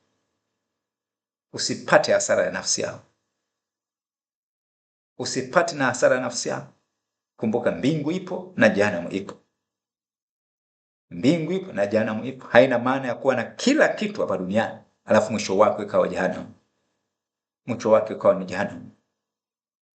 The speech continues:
Na kama hujaokoka, basi pokea hii neema ya wokovu katika jina la Yesu. Mkubali Yesu awe Bwana na Mwokozi wa maisha yako, maana alikuja kwa ajili yako. Jehanamu haipo kwa ajili yako.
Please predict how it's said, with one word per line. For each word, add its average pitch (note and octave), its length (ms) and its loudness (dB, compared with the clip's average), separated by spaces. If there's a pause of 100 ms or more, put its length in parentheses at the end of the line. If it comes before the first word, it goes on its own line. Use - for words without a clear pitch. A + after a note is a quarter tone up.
(640)
Na - 60 -16
kama A2 220 6
hujaokoka, A2 680 -4 (640)
basi G2 480 -4 (240)
pokea - 300 4
hii G#2+ 120 4
neema G#2 260 -2
ya F#2 100 -4
wokovu G2 400 0
katika F2+ 260 -4
jina - 220 -6
la - 60 -8
Yesu. - 460 -4 (260)
Mkubali A#2+ 540 6
Yesu - 280 -2
awe G#2 160 0
Bwana A2 320 2
na G#2+ 80 -4
Mwokozi G#2 360 -2
wa G2+ 60 2
maisha G#2 260 -2
yako, - 280 -2 (580)
maana G#2+ 240 0
alikuja F#2+ 400 -4
kwa F2 120 -4
ajili D#2+ 200 -8
yako. - 260 -6 (640)
Jehanamu B2 460 2
haipo B2 320 0
kwa A#2 140 6
ajili G#2+ 220 -2
yako. C3+ 320 -6